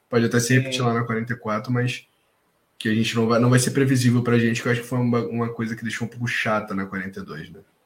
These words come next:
Speaker 2: Sim.
Speaker 1: E é isso então, gente. Boa noite pra todos vocês. Estejam presentes aqui sempre. Pra,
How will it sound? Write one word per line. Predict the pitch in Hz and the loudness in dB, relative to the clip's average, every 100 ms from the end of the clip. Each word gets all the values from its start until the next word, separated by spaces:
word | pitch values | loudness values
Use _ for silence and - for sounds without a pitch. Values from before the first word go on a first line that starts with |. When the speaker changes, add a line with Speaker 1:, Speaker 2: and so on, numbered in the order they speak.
| _ _ _ | _ _ _
Speaker 2:
Sim. | - 120 113 110 107 _ _ _ _ - _ _ _ _ _ _ - - _ _ _ _ _ _ _ - - - _ - - _ _ _ _ _ _ - | -12 -10 -8 -10 -12 _ _ _ _ -20 _ _ _ _ _ _ -20 -20 _ _ _ _ _ _ _ -20 -20 -20 _ -20 -20 _ _ _ _ _ _ 4
Speaker 1:
E | |
é | 196 | 6
isso | 190 - | 6 4
então, | 190 156 147 | 0 2 2
gente. | 160 160 165 - 170 165 - - | 2 0 -2 -2 -2 -4 -8 -12
Boa | 123 120 120 | -6 0 2
noite | 120 120 - | 2 -2 -4
pra | 120 | -6
todos | 117 113 107 | -4 -6 -6
vocês. | 104 98 - - 123 131 131 127 - 127 | -6 -6 -8 -2 2 2 0 -6 -8 -8
Estejam | 120 - 107 107 | -10 -8 -8 -6
presentes | 104 98 101 101 - | -6 -6 -6 -8 -10
aqui | 101 101 | -12 -14
sempre. | - - 127 123 123 | -8 -2 0 0 -4
Pra, | 120 113 | -4 -6